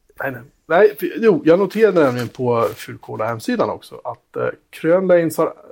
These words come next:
var de som gjorde Cuba Cola från typ sjuttiotalet fram tills häromåret.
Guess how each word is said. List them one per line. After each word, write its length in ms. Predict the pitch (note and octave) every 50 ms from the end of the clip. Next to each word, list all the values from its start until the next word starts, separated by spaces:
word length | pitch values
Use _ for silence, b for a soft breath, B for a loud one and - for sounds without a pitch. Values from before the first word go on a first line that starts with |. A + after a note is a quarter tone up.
| - - C#3+
var 160 | D3 C#3+ C#3
de 160 | B2+ A#2+ A2+ A2+
som 160 | - C#3 C#3+
gjorde 240 | D#3 C#3 D#3 F#3+ F#3
Cuba 240 | - D3+ A#2+ A2+ G#2+
Cola 260 | - A#2 A2+ A2+ G#2
från 260 | - - A#2+ A#2+ A#2
typ 240 | _ - - B2 _
sjuttiotalet 580 | _ C3 B2+ - B2 - C#3 B2+ A#2+ A2+ - -
fram 160 | B2+ A#2 A2+
tills 380 | - - A#2+ - - - - _
häromåret. 560 | - B2+ B2 A#2+ A#2 A2+ - - - - -